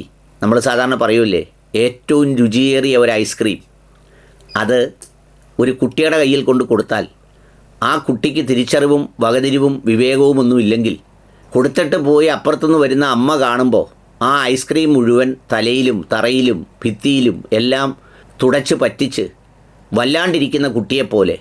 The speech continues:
ഒരു നല്ല പ്രസ്ഥാനത്തെ ഇങ്ങനെയൊക്കെ ആക്കി തീർക്കണോ? തീർക്കണോ? ഞാൻ കുറ്റപ്പെടുത്തുകയല്ല,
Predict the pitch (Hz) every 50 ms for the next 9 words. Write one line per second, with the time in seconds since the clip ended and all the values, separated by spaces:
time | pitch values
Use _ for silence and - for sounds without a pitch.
0 | - - - - - - 110 113 131 131 127 113 113 120 151 123 135 123 - -
1 | 127 123 123 113 95 - 92 - - - _ _ - _ _ - - - - -
2 | 110 110 113 117 120 120 110 - - 117 101 92 98 107 - 123 - - 92 92
3 | 98 110 104 - - - - - - - - - - - - - - - - -
4 | - - - - - - - - - - - 95 101 107 110 135 139 123 - -
5 | - - - - - - - - - - - - - - 107 113 127 123 117 123
6 | - - 123 151 143 120 151 151 127 104 82